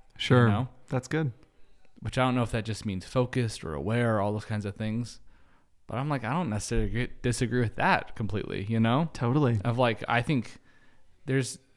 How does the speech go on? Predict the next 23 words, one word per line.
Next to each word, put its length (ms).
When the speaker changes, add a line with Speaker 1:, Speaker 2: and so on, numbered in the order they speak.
Speaker 2:
I 200
could 260
be 380
having 360
my 100
quiet 420
time 220
with 120
the 80
Lord 600
and 160
my 120
mind 320
elsewhere. 540
Speaker 1:
Yeah. 340
Speaker 2:
Or, 220
like, 240
even 200
just 160
reading 240
the 60
scripture 400
and 180